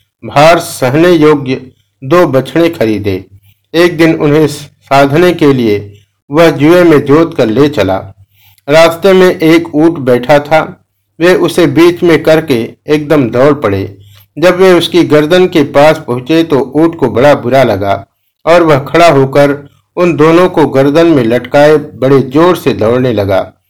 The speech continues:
इस प्रकार उस उन्मत्त ऊंट के द्वारा अपहरण किए जाते हुए बछड़ों को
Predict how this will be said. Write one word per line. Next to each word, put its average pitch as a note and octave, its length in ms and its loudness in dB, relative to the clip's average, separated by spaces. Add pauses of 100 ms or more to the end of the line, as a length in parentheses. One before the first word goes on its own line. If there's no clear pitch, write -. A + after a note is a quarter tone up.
(300)
इस F#3+ 140 0
प्रकार E3 440 0
उस D#3+ 320 -6
उन्मत्त E3 580 -2
ऊंट F3 260 0
के D3+ 140 2
द्वारा B2+ 300 2
अपहरण C3+ 540 -2
किए D3+ 240 0
जाते C3+ 400 0
हुए B2 200 -4
बछड़ों C3 420 -2
को A2 360 -6